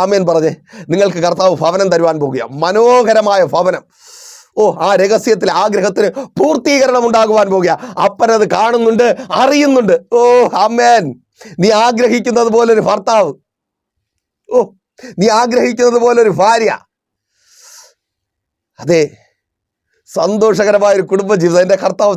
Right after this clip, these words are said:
തരുവാൻ പോകുക. പ്രാർത്ഥിക്ക്. ഈ ഉപവാസ പ്രാർത്ഥനയുടെ മധ്യത്തിൽ, ഈ ഇരുപത്തിയൊന്ന് ദിവസത്തെ ഉപവാസ പ്രാർത്ഥനയുടെ മധ്യത്തിൽ നിന്റെ ഹൃദയത്തിലെ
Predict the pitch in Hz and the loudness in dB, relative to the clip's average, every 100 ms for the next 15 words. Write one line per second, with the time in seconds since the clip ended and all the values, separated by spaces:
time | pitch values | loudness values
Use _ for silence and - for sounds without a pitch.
0 | 185 208 196 180 165 127 107 - - - | 0 0 0 0 -2 -4 -8 -12 -20 -12
1 | - 180 208 - 160 - - _ _ - | -4 0 0 -2 -6 -8 -14 _ _ -20
2 | - - 175 202 208 208 202 190 208 202 | -10 -2 2 2 2 2 0 0 0 0
3 | 202 190 190 190 160 165 196 214 190 202 | -2 0 0 -2 -2 -2 0 0 0 0
4 | 196 214 214 233 - 294 196 220 214 208 | 0 -2 -2 -2 -2 -4 -2 0 2 0
5 | 226 185 208 214 226 214 202 208 220 214 | 0 -2 -2 0 0 0 0 0 0 0
6 | 208 214 170 214 233 220 185 | 0 0 0 0 0 0 0